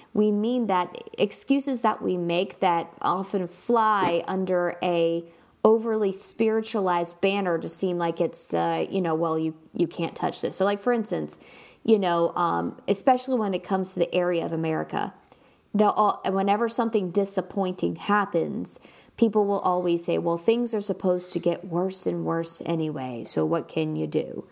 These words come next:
And again, that's a very fatalistic thing to say. You know, first off, that's also arguable. <laughs> There's certain, you know, ways on how that looks and plays out in Scripture, the idea of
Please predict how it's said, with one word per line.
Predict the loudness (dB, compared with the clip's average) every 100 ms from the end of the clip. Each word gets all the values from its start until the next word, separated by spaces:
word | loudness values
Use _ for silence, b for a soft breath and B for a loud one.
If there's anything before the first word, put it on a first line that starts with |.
| B B B B 2
And | 2 2
again, | 0 0 0
that's | 0 -2
a |
very | 0 0 0 -4
fatalistic | -2 2 4 4 2 0 -2 0 -2 0 0
thing | 0 0
to | -2 -4
say. | 0 2 2 2 0
You | 0 0
know, | -2
first | 0 0 0
off, | -2 0
that's | -2 2
also | 0 0 0 -2 2
arguable. | 0 2 0 0 2 2
<laughs> | 0 0
There's | 0 2
certain, | -2 -2 -2 -2 -4 -8 B B B B 4
you | 6
know, | 6
ways | 4 4 2 4
on | 2 2
how | 2 4 4
that | 2 0 0
looks | 2 2 2 -2
and | -2
plays | 0 2 2 2
out | 2 2 0
in | -6
Scripture, | -2 -2 -2 0 0 2 0 -2
the | -2 0
idea | 0 0 0 0
of | 0